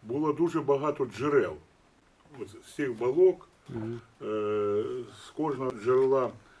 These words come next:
Speaker 1: е, збиралися струмочки і впадали, вони становилися повномодними і впадали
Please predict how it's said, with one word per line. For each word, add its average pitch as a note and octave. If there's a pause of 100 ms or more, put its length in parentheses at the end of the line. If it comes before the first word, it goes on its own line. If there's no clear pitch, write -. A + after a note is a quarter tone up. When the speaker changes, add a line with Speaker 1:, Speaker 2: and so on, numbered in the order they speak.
(380)
Speaker 1:
е, G2+
збиралися A#2+
струмочки C#3
і E3+
впадали, D3
вони C3
становилися C3
повномодними C#3
і C3+
впадали C3+